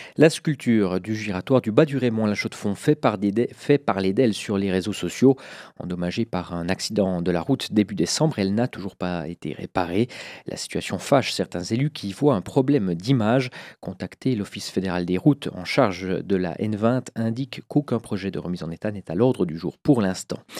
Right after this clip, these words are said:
Et on reste à la Chaux-de-Fonds où il n'y a finalement pas de foyer de contamination au collège Numadro. Le dépistage réalisé la semaine dernière a permis d'écarter cette crainte.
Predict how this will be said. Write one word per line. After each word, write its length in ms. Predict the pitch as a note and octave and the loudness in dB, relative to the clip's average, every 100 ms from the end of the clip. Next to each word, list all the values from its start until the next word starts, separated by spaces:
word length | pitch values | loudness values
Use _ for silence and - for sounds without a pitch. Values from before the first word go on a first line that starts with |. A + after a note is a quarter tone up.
| - - - | -12 -12 2
Et 80 | B2+ | 6
on 80 | C3 | 8
reste 260 | C3 - | 6 2
à 60 | A2 | 2
la 100 | A2+ | 4
Chaux-de-Fonds 460 | - A2+ - A2+ A2+ | 2 -4 -2 0 2
où 100 | A#2+ | 2
il 160 | A#2 | 2
n'y 140 | B2+ D3 | 2 2
a 60 | |
finalement 460 | - A#2 G#2 A2 B2 | 0 -4 -4 -2 -2
pas 120 | A#2+ | -2
de 60 | - | -2
foyer 320 | - B2 A#2 | 2 2 2
de 40 | |
contamination 800 | - A2 A2 G#2 G2 - - B2 | -2 -4 -2 -2 -2 -4 -2 0
au 40 | G2+ | 0
collège 400 | B2 A#2 A2 F2 | 2 2 2 0
Numadro. 680 | G#2 B2+ A#2 G2+ G2 A2 - - - - | -2 2 2 2 4 4 2 -16 -18 -10
Le 100 | F2 | -6
dépistage 580 | F2 - E2+ - G#2 F#2+ | -6 -8 -12 -6 -4 -2
réalisé 520 | F2 F2+ F2+ F#2+ G#2+ | -4 -4 -4 0 0
la 80 | F2 | 0
semaine 240 | - G2 | -2 -2
dernière 420 | F#2 F2+ G2 G#2 F2+ | -2 0 -2 0 -2
a 60 | |
permis 240 | - F#2+ A#2 | -2 -2 0
d'écarter 480 | G2 F#2 - C3 | 0 -2 0 0
cette 240 | B2 - - | 0 -4 -8
crainte. 400 | - G#2+ B2+ | 0 4 2